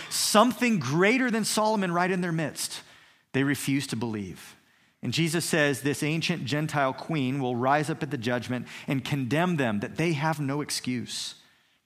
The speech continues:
If that isn't a strong enough rebuke, Jesus continues in verse thirty-two, "Condemnation by the men of Nineveh. The men of Nineveh will rise up at the judgment as well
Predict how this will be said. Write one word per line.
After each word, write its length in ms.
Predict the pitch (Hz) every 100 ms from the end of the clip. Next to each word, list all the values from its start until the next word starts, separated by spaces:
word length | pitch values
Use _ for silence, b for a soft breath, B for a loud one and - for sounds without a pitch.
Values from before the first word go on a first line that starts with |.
| _ _ _ -
If 100 | -
that 180 | 143
isn't 200 | 160 135
a 40 | 117
strong 340 | - 135 131
enough 260 | 117 117 -
rebuke, 380 | 110 113 123 -
Jesus 300 | 127 123 123
continues 680 | 120 113 131 143 107 - - B B B
in 140 | 120
verse 200 | 117 123
thirty-two, 680 | - 131 127 127 143 143 101
"Condemnation 680 | - 147 143 139 143 135 147
by 160 | 127 127
the 100 | 131
men 400 | 135 143 160 156 B B
of 120 | 156
Nineveh. 440 | 156 175 214 139 123
The 80 | 123
men 220 | 147 170
of 100 | 147
Nineveh 380 | 156 208 165 139
will 180 | 127 127
rise 300 | 127 127 135
up 160 | -
at 80 | 117
the 80 | 131
judgment 400 | 117 123 123 123
as 160 | 117
well 320 | 127 127 104